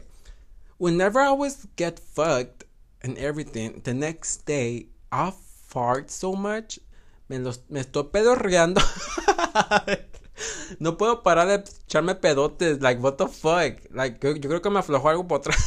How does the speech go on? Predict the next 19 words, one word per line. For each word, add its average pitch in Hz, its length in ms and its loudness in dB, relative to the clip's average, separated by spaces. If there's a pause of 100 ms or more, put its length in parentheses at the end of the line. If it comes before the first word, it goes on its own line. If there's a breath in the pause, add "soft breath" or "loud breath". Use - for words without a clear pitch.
(140)
<laughs> - 1800 -2
Parezco 160 360 2
globo, 185 420 4
parezco 151 320 2
fucking 196 320 -2
balloon, 160 420 0
not 143 340 2
with 139 180 -4
that. 147 200 2
<laughs> - 2500 -4
Like, 165 160 4
I'm 196 140 4
serious, 202 420 4
like, 139 180 0
am 151 120 0
I 190 60 0
totally 339 280 -4
gay 160 240 0
guy 202 420 0